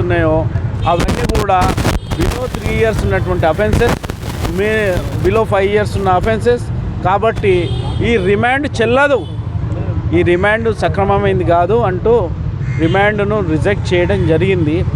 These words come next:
తర్వాత నోటీసులు ఇవ్వమని డైరెక్షన్ ఇస్తే నోటీసులు ఇవ్వడం జరిగింది పోలీసులు. వీళ్ళని ఇప్పుడు నోటీసులు ఇచ్చి, ఎనిమిది మందికి నోటీసులు ఇచ్చి వదిలివేయడం జరిగింది. అయితే మా మనవి ఏంటంటే ఏదైనా వాళ్ళు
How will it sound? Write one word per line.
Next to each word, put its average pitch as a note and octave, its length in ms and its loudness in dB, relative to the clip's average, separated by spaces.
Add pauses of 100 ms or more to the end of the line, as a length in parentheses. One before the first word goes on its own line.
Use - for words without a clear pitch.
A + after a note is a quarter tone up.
(360)
తర్వాత G#3+ 280 2 (160)
నోటీసులు A3 420 2
ఇవ్వమని G#3+ 360 2
డైరెక్షన్ F#3+ 400 0
ఇస్తే - 280 0
నోటీసులు E3+ 420 0
ఇవ్వడం F3 300 2
జరిగింది E3+ 380 2 (180)
పోలీసులు. E3 420 0 (520)
వీళ్ళని A3 420 2
ఇప్పుడు G#3+ 220 2 (240)
నోటీసులు G3 460 0
ఇచ్చి, G#3+ 220 0 (560)
ఎనిమిది G3+ 300 2
మందికి G3+ 260 0 (100)
నోటీసులు F3+ 420 0
ఇచ్చి G#3+ 220 0 (520)
వదిలివేయడం G3+ 640 2
జరిగింది. E3+ 380 2
అయితే A3+ 260 2 (720)
మా G3 100 4 (160)
మనవి G#3 300 2
ఏంటంటే G#3 380 0 (240)
ఏదైనా A3 380 2 (760)
వాళ్ళు C4 340 4